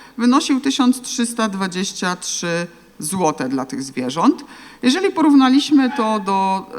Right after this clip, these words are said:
e, kosztów genotypowania, które wynoszą sto trzydzieści osiem złotych, to już dzisiaj padło,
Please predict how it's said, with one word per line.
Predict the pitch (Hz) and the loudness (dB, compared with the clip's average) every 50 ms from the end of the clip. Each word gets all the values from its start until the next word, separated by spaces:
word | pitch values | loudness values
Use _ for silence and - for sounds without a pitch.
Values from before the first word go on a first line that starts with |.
| 190 196 185 180 180 180 180 | -6 -6 -4 -4 -4 -6 -6
e, | 185 | -2
kosztów | - 247 254 247 - 262 214 196 | 0 0 0 0 0 -4 -4 -2
genotypowania, | 190 202 190 185 190 - 175 - 180 175 180 160 165 180 202 226 269 294 - | -4 -4 -4 -4 -6 -6 -6 -4 -2 0 2 0 0 2 2 2 2 2 0
które | - 190 180 185 185 | -4 -6 -4 -4 -4
wynoszą | 175 180 185 180 175 180 185 - 196 175 175 175 170 | -4 -4 -4 -4 -4 -6 -4 -6 -6 -6 -6 -8 -8
sto | 185 - - 196 | -10 -8 -8 -8
trzydzieści | - - - 175 180 185 185 - - 165 | -8 -8 -10 -6 -6 -6 -6 -6 -6 -6
osiem | 165 - - 160 151 | -6 -4 -4 -4 -4
złotych, | 156 156 180 226 - 285 - | -4 -2 -4 0 0 0 -2
to | - 170 | -2 -8
już | 175 175 | -10 -10
dzisiaj | 180 185 - 190 160 160 | -10 -8 -6 -4 -4 -4
padło, | 160 151 143 160 190 226 269 320 | -2 -4 -4 -2 2 2 2 2